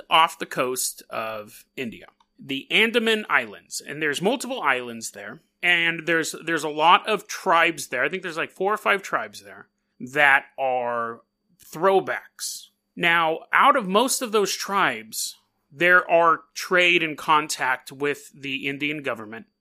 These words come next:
And they're like, "Yeah, we know you guys are, like, way back. You, you guys are still using spears and stuff like that,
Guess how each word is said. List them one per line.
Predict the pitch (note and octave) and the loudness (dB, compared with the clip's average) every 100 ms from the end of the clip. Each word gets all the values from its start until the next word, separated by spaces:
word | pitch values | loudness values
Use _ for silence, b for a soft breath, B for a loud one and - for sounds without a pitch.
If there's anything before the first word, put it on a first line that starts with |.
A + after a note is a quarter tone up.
| - | -4
And | D#3+ D#3 | -2 2
they're | D#3 | 4
like, | D#3 C#3+ C#3 - _ - | 4 4 0 -12 _ -20
"Yeah, | D#3+ E3 E3+ E3 | -18 2 4 6
we | F#3 | 4
know | F#3+ G3 | 2 2
you | G3 F#3 | 0 0
guys | F3 E3+ E3+ | 4 4 4
are, | |
like, | E3 D3+ D3+ | 0 0 0
way | D#3 | -2
back. | C#3+ C3+ C3+ C3+ - - _ | 0 2 2 0 -6 -20 _
You, | D3+ | -10
you | C#3 - | -10 0
guys | D#3+ D3 | 2 2
are | C#3+ | 0
still | - E3+ | -4 -2
using | D#3 C3+ C3 | -2 -6 -6
spears | A#2+ - A#3 A#3 G#3+ | -6 -2 0 0 -2
and | G3+ | -4
stuff | - G3+ | -6 -2
like | G3+ | -4
that, | G3 G3+ G3 | -2 -2 -4